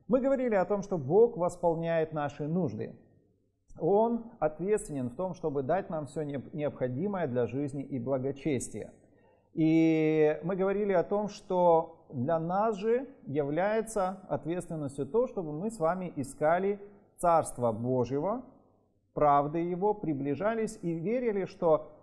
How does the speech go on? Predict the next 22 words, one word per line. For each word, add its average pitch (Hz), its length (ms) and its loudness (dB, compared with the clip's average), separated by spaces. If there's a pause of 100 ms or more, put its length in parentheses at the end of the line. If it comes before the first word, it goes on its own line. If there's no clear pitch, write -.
(100)
всё 254 380 4
остальное, 185 840 2
оно 147 240 -4
будет 160 340 -4
прилагаться 139 760 0
для 131 180 -2
нашей 120 340 -2
жизни 214 600 -4 (260)
через 165 540 -2 (200)
Господа. 131 640 2 (920)
Какая 269 520 8
наша 196 380 4
ответственность? 117 720 -2
Наша 254 300 2
ответственность 226 840 -2 (120)
состоит 202 460 -2
в - 60 -18
том, 262 220 0
что - 160 -4
мы 220 160 0
должны 214 480 0
быть 208 340 -2